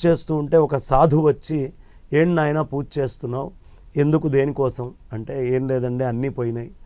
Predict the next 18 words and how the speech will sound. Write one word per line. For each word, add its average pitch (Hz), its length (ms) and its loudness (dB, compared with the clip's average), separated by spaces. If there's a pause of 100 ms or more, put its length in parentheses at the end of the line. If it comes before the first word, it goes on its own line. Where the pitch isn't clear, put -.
(360)
చాలా 139 160 6
బాధల్లో 123 560 0
ఉన్నా." 110 260 -10 (760)
"ఆ 131 60 -2
పైన 143 320 4
కొండ 151 320 4
మీద 175 180 4
ఒక 151 120 4
స్వామివారు 135 540 -2
వచ్చారయ్యా, 120 460 -2
పెద్ద 107 260 -4
స్వామివారు, 117 680 -6 (560)
ఆయన 143 160 2
ఎవరు 135 280 6
ఏది 147 320 6
కోరుకుంటే 156 540 4
అది 135 160 0
ఇస్తున్నారు, 120 580 -6